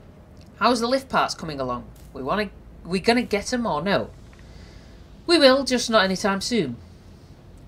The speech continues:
You can't speed it up somehow? I got everything here taped up with an inch of its life, literally.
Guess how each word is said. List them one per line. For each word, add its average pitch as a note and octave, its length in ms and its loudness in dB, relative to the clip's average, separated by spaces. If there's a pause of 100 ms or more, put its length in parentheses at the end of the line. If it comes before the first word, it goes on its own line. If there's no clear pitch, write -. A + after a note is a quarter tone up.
(140)
You G3+ 100 -10
can't E4 360 -4
speed A#3+ 420 -2
it G#3+ 80 -4
up A3 160 2
somehow? D#4 500 -4 (600)
I F#3+ 80 -6
got B3+ 160 -2
everything A#3+ 360 -4
here G3 240 0
taped C4 400 -2
up B3+ 160 -4
with F#3+ 120 2
an E3+ 100 0
inch A#3+ 180 -2
of C4 60 -14
its - 140 -12
life, C4+ 560 -6
literally. A3+ 520 -2